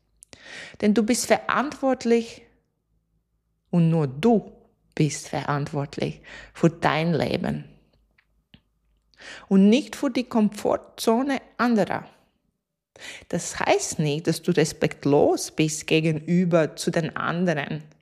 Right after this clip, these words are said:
Ich, ich, ich denke, es heißt, und nicht nur ich denke, es heißt, das heißt wirklich auch so, du setzt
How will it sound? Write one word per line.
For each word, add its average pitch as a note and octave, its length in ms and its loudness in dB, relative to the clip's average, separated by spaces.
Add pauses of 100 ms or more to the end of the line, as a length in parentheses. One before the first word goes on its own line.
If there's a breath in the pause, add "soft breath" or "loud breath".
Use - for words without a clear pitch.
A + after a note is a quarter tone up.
(1040 loud breath)
Ich, - 520 -4
ich, - 300 -2 (320)
ich - 500 0
denke, G#3+ 400 4 (420)
es - 260 -2
heißt, G#3+ 520 2 (2500)
und F3+ 120 4
nicht F3+ 180 4
nur D#3 100 2
ich D3+ 180 0
denke, F#3 380 6
es - 200 -2
heißt, E3+ 420 -2 (300)
das - 420 -10
heißt - 540 -2
wirklich - 420 -8
auch - 180 -4
so, D#3 280 4 (640 loud breath)
du F3 120 2
setzt - 960 -2